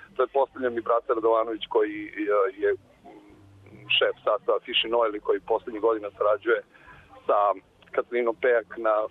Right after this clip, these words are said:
numerama koje su više sklone onom Waits, tom Waits repertoaru. Tako da, e, e,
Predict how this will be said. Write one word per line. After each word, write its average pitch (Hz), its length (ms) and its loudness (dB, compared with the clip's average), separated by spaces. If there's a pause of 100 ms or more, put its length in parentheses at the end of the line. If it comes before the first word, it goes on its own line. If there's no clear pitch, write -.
(100)
numerama 120 520 0
koje - 180 0
su - 140 -6
više 117 280 0 (560)
sklone 117 280 2
onom 110 220 0
Waits, 120 380 0
tom 131 160 0
Waits 120 240 0
repertoaru. 104 640 0 (640)
Tako 165 300 0
da, 156 180 2 (120)
e, - 20 -
e, 135 840 2